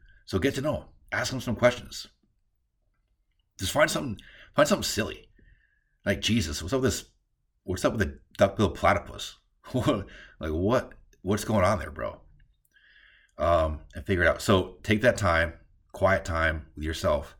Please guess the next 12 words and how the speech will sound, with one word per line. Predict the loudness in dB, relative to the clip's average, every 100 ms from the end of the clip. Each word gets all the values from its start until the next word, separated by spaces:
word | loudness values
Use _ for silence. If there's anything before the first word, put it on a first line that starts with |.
| _ _ _ 2
ask | 4 4
him | -2
those | -6
questions, | 0 0 0 -6 -10 -12 _ _ _ _ _ _ _ _ _ -6
and, | -2 0 0 -2
but | -8 -4
be | 0
real. | 2 2 -2 -6
It's, | -6 -6 -10 -18
it, | -16 -16 -20 -14
your | -2 2 2
identity. | 2 0 -2 -8